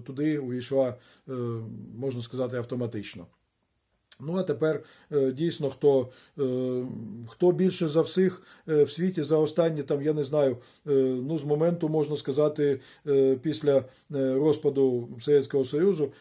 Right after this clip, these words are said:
чи хай, скажемо, в цьому, в двадцять першому столітті, оце за, е, ці двадцять три роки, хто більше всього, е, зробив,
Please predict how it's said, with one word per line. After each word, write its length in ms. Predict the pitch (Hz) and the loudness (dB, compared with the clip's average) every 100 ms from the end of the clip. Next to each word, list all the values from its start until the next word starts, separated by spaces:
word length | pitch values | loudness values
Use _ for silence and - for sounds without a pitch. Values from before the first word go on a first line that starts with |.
| - | -8
чи 140 | 226 | -2
хай, 200 | 214 202 | 4 4
скажемо, 460 | 180 190 170 160 151 | 4 2 2 2 0
в 100 | - | 0
цьому, 260 | 180 151 | 0 0
в 40 | 131 | 2
двадцять 320 | 165 160 147 | 2 0 0
першому 400 | 170 147 147 139 | 0 0 -2 -4
столітті, 420 | 131 156 180 175 | -2 -2 -2 0
оце 240 | 143 139 131 | 0 0 0
за, 220 | 139 127 - - 151 | 2 0 -4 -10 -2
е, 140 | 135 | -2
ці 280 | - 131 120 107 110 | 0 -2 -2 -4 0
двадцять 320 | 143 - 127 | 0 0 -4
три 160 | 143 | 0
роки, 300 | 135 135 120 | 2 2 -2
хто 200 | 117 185 | -2 2
більше 340 | 165 180 180 156 | 2 2 -2 -6
всього, 480 | - 147 156 165 160 - - 160 | -2 0 2 0 -2 -18 -10 2
е, 460 | 147 143 139 135 131 135 127 - - - 120 | 4 6 4 0 -4 -12 -16 -16 -18 -18 -12
зробив, 560 | 123 156 151 170 160 | -2 0 4 4 4